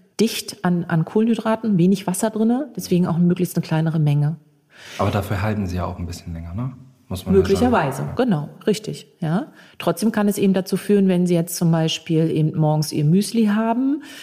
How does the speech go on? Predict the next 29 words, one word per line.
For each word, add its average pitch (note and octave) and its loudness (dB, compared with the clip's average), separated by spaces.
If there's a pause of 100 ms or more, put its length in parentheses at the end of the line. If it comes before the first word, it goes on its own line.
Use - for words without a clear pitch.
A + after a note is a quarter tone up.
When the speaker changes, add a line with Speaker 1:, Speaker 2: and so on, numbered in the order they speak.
(200)
Speaker 1:
ähm, F3+ 4
mittags G#3 0
eine F3+ 2
große F#3 0
Portion F3+ 2
Nudeln A#3 2
meinetwegen, A#3 0
ne? G3+ 2
Das, E3+ -6
da F3 0
müssen F3+ 2
wir F3 4
uns E3+ -2
ja E3+ 2
nichts E3 -2
vormachen, G3 4
wenn E3+ 4
wir E3+ 4
einen, E3 0 (140)
äh, D#3+ 0
einen D#3 2
Teller E3+ 0
voll E3 0
Nudeln F#3 4
haben, G3 4 (300)
dann E3+ 4
haben E3+ 4
wir E3+ 2
locker F3 0